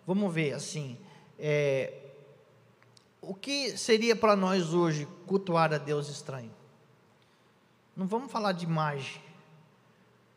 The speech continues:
Vamos falar de cultuar Deus estranho. Amados, tá cheio de coisa.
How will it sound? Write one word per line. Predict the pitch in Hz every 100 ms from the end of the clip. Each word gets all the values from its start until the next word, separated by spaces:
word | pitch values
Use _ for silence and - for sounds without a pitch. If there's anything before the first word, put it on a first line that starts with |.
| _ _ _ _ _ _ _
Vamos | 202 214
falar | 220 214
de | 190
cultuar | - 226 214 190 233
Deus | 185 190 185
estranho. | 165 - 135 127 113 - - - - - _ _ _
Amados, | - 180 175 135
tá | - 185
cheio | - 175
de | 175
coisa. | 131 123 117